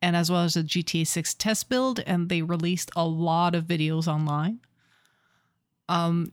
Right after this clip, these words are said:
G T A six is in pre-alpha, like, it's in pre-prod. Um,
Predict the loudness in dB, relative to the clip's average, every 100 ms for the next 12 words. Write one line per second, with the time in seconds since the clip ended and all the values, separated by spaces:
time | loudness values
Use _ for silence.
0 | 0 2 2 2 0 2 2 2 2 2
1 | 2 2 2 2 -2 -8 _ _ _ _
2 | _ _ _ _ _ _ _ _ _ _
3 | _ _ _ _ -8 -2 2 4 4 2
4 | -2 -2 -2 -2 0 2 2 2 -4 -12
5 | -2 0 0 -2 -2 -2 -4 -10 -12 -4
6 | 0 0 0 -2 -6